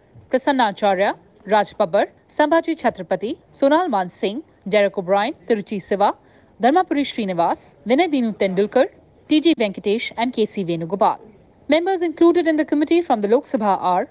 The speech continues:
Anto Anthony, Margani Bharat, Tapir Gao, Rahul Kaswan, Ramesh Chandra Manji, Sunil Babu Rao, K Muralidharan, S S Palani Manikam, Chedi Paswan, Kamlesh Paswan,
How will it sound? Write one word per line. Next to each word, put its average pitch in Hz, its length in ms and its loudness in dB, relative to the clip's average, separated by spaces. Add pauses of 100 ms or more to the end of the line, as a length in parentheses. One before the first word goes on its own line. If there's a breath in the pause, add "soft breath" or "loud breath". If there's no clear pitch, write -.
(200)
Anto 262 300 2
Anthony, 202 520 -6 (240)
Margani 285 440 0
Bharat, 196 440 -2 (200)
Tapir 294 320 0
Gao, 196 360 0 (160)
Rahul 285 340 0
Kaswan, 196 560 -2 (140)
Ramesh 330 360 0
Chandra 247 280 0
Manji, 208 440 -4 (220)
Sunil 339 420 2
Babu 202 280 0
Rao, 190 260 2 (260)
K 320 140 2
Muralidharan, 208 640 0 (260)
S 262 180 2
S 381 140 0
Palani 196 320 0
Manikam, 190 500 0 (300)
Chedi 311 340 4
Paswan, 196 540 0 (220)
Kamlesh 247 400 0
Paswan, 180 520 0